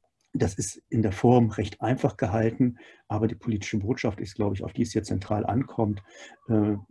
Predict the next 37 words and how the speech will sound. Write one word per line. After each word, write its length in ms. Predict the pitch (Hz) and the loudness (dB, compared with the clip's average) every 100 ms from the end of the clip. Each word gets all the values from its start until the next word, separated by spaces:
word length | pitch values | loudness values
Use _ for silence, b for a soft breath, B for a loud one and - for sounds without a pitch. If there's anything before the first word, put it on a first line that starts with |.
| - _ | -20 _
Computerspieler 1120 | - 98 123 110 110 113 - - - 110 104 | -4 -2 0 0 0 -2 -8 -12 -2 0 2
werden 160 | 107 107 | 0 -2
bestimmt 320 | 98 107 104 | -2 0 0
und 100 | 98 | -4
Spielerinnen 420 | - 104 101 104 | -4 -2 0 0
werden 160 | 101 101 | 0 -2
bestimmt 280 | - 110 98 | -2 -4 -2
sagen, 160 | 90 | -2
"Na 100 | 92 | 0
ja, 260 | 98 98 95 B B _ | 4 4 2 B B _
grafisch 380 | - 95 - 120 | -6 -2 -2 -4
ist 140 | - | -4
das 100 | 104 | -4
auch 140 | - 107 | -2 0
nicht 160 | 127 | 0
ganz 160 | 117 95 | 0 -6
besonders 320 | 107 104 104 | -2 -2 -2
aufgepeppt", 560 | - 101 - - 107 - b b | -4 -6 -8 -4 -4 -4 b b
stimmt 360 | - 110 113 - | -2 -2 0 -2
alles, 320 | 113 123 - | 0 -2 -2
aber 120 | 110 | -4
hier 160 | 95 110 | 0 2
geht 140 | 107 | 0
es, 120 | 101 - | -4 -2
glaube 180 | 104 | -2
ich, 80 | 98 | -2
vor 160 | - 113 | -4 -2
allem 160 | 117 | 0
um 60 | 110 | -2
die 60 | 98 | -4
politische 460 | - 104 104 - | -4 -4 -4 -6
Botschaft, 480 | 101 110 110 113 - | -4 -2 -2 -6 -6
um 80 | 110 | -6
das 200 | 98 98 | -4 -4
nochmal 260 | 101 - 95 | -6 -6 -6
zu 100 | 110 | -8
betonen. 520 | 101 - 101 107 | -8 -6 -6 -6